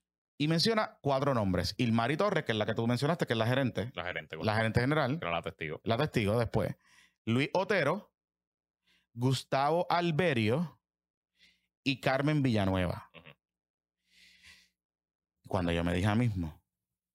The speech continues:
Speaker 1: cuando yo me dije a mismo, es el mismo. Luis Otero y Carmen Villanueva me suenan,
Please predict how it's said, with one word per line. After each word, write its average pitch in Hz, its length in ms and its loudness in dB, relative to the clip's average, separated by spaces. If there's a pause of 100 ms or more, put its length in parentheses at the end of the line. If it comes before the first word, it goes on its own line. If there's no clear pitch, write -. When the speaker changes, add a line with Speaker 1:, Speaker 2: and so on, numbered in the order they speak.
(540)
Speaker 1:
cuando 92 260 -2
yo 90 120 0
me 95 120 0
dije 95 120 0
a 107 80 0
mismo, 92 400 -4 (460)
es 95 100 -4
el 90 60 -4
mismo. 123 340 -6 (1400)
Luis 101 240 0
Otero 95 300 2
y 170 40 0
Carmen 180 300 2
Villanueva 165 360 2
me 98 140 0
suenan, 90 640 -6